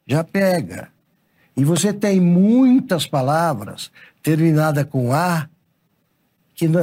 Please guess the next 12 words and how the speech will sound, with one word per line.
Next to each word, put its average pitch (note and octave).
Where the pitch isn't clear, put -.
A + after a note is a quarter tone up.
que D3+
terminada D3+
em C#3
O, F3
que -
são E3+
femininas, E3+
gênero D3
feminino F3+
e G#3
o G3+
contrário. F#3+